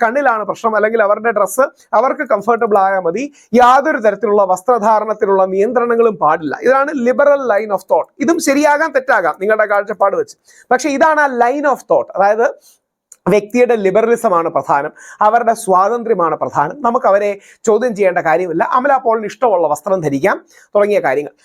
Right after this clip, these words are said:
അപ്പൊ ഈ കൺസർവേറ്റീവും ലിബറലും അല്ലെങ്കിൽ റൈറ്റും ലെഫ്റ്റും തമ്മിൽ ഫൈറ്റ് ചെയ്യുമ്പോൾ എവിടെയാണ് പൊതുസമൂഹത്തിനൊരു നിലപാട് എടുക്കാൻ കഴിയുക? ഇത് വളരെ ജെനുവിൻ ആയൊരു ഫൈറ്റുമാണ്. ഈ രണ്ട് ഭാഗങ്ങളും, രണ്ടുപേരും പറയുന്നതിന് ന്യായങ്ങളും ഉണ്ട്. അതാണ് അതിന്റെ കാര്യം.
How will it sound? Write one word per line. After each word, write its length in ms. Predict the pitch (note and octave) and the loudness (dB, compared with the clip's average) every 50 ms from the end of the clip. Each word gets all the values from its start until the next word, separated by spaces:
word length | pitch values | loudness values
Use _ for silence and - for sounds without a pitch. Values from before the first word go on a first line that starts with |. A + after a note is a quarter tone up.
| - | -12
അപ്പൊ 120 | - - C#4+ | -6 -2 0
ഈ 340 | C#4+ D4 D4+ D4+ C#4+ D4+ - _ _ - - | 0 0 0 -2 -4 -6 -14 _ _ -2 -2
കൺസർവേറ്റീവും 800 | B3 B3+ B3+ - D4 C#4+ C#4 C#4 C#4 C4+ - C4+ C4+ C4+ D4 D4 - | -2 -2 0 -2 -2 0 0 0 -2 -2 -4 -4 -2 -4 -4 -4 -2
ലിബറലും 420 | F#3 F3 E3+ E3+ E3+ D3 B2+ A#2+ - | 0 0 2 2 0 -2 -4 -6 -4
അല്ലെങ്കിൽ 220 | D3 E3+ G3 F#3+ | -4 -4 -4 -2
റൈറ്റും 480 | G3+ G3+ G#3 G#3 A3 G#3 - C4 B3 G#3+ | 0 0 0 0 0 -4 -6 -8 -4 -2
ലെഫ്റ്റും 380 | E3+ F3 F3 - - G#3+ D#3+ | 0 -2 -2 -2 -6 -4 -2
തമ്മിൽ 200 | E3+ F3+ F#3+ F#3 | 0 0 0 0
ഫൈറ്റ് 280 | E3+ - E3+ F3 E3+ - | 0 0 0 0 0 -2
ചെയ്യുമ്പോൾ 420 | A3+ G3 E3+ E3 D3 C#3 B2 - - | -4 -4 -2 -2 0 0 0 0 2
എവിടെയാണ് 460 | - G3+ A3 C4 C4+ A3+ F3+ D#3+ - | 0 2 2 2 2 0 0 -2 -4
പൊതുസമൂഹത്തിനൊരു 920 | - - F3 E3+ F#3 A3 - A#3+ A3 A3+ A3 G3 G#3 G3+ G3+ F#3 C#3+ C#3 C#3+ | -6 -4 -2 -2 -2 -2 -2 -2 0 0 0 0 0 -2 -4 -6 -6 -6 -4
നിലപാട് 480 | C#3 C#3 C#3+ D#3 E3 E3+ D#3+ D3+ C#3 B2 - _ _ - _ - | -2 0 0 2 2 2 0 0 -4 -6 -12 _ _ -20 _ -6
എടുക്കാൻ 280 | D#3 E3 E3+ F#3 E3 D3 | -4 -2 0 0 -2 -2
കഴിയുക? 220 | C#3 C3+ C3 - | -4 -4 -4 -6
ഇത് 140 | - - E4+ | -4 -2 0
വളരെ 220 | E4 D4+ D#4 D#4 | 2 2 2 0
ജെനുവിൻ 440 | C4+ G#3 C4+ C4+ D4 D#4 E4 E4+ E4 | -2 -2 -2 -2 0 0 0 0 0
ആയൊരു 360 | D#4+ D#4 D4 C#4+ C#4 C4+ - - _ - - _ | 0 0 0 -2 -4 -6 -10 -12 _ -20 -10 _
ഫൈറ്റുമാണ്. 500 | - A#3+ A#3 B3+ B3 C4+ A#3 F3 C3+ - - - | 0 0 0 0 0 -2 0 0 0 -2 -2 -2
ഈ 140 | B3+ C#4+ | 0 0
രണ്ട് 300 | A3+ C4 B3 C4 C#4+ D#4+ | 2 2 2 0 0 -2
ഭാഗങ്ങളും, 640 | E4+ C#4+ C4 C4+ B3+ C4+ C#4 C#4 C4+ A3 D#3+ C#3+ F3+ | 0 2 4 4 4 4 2 2 0 -2 -2 0 0
രണ്ടുപേരും 500 | G3+ A#3 C4+ E4 D#4+ D4+ D4 D4 D4 B3+ | -2 0 0 0 0 0 0 0 0 0
പറയുന്നതിന് 460 | B3+ B3 B3 B3+ B3+ C4 C4 C4 B3 | 0 0 0 -2 -2 -4 -6 -4 -2
ന്യായങ്ങളും 480 | A#3+ A3+ A#3 B3 C4 C4+ C4+ A#3+ F#3+ - | 0 0 0 0 0 -2 -2 -2 -2 -4
ഉണ്ട്. 120 | - _ - | -6 _ -2
അതാണ് 220 | F#3 A3 A3+ A#3+ | 0 2 2 0
അതിന്റെ 180 | B3 A#3 A3+ G#3+ | -2 -4 -4 -2
കാര്യം. 240 | F3 D3+ - C#3+ | 0 0 0 -2